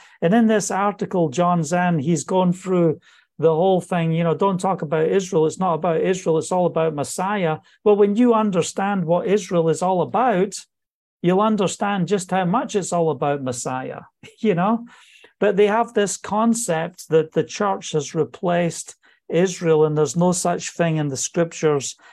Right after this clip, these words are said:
as the church. We are not the church. We are the assembly.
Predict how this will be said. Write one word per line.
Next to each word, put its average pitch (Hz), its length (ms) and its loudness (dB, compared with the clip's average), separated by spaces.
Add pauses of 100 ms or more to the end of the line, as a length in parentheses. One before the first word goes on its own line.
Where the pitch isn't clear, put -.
(160)
as 147 460 -2 (100)
the 131 120 -2
church. - 760 -4
We 165 180 2
are 156 100 4
not 165 280 2
the 143 80 -4
church. 160 420 -2
We 156 200 0
are 156 140 0
the 147 320 -2
assembly. 147 1000 0